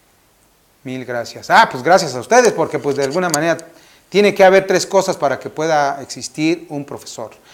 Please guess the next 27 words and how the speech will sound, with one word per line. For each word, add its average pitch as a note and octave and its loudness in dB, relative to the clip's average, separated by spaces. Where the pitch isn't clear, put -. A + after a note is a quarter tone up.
el B2+ -12
pupitre, F3+ 2
el C#3 -4
conocimiento E3 -2
y E3 -4
la D3+ 0
forma C#3+ -4
de A#2+ -12
enseñanza. A2+ -16
<laughs> - -8
Hay A3+ -2
muchas A#3+ -6
cosas, - -10
¿no? D3 -10
No G3+ -6
dije G3 -8
tres D3 -12
por - -16
decir G#2+ -14
algo. G#2+ -16
Pero C#3 -2
el C#3 0
chiste G#3 2
es F#3+ 2
de F3 0
que - -12
ustedes, F#3 -2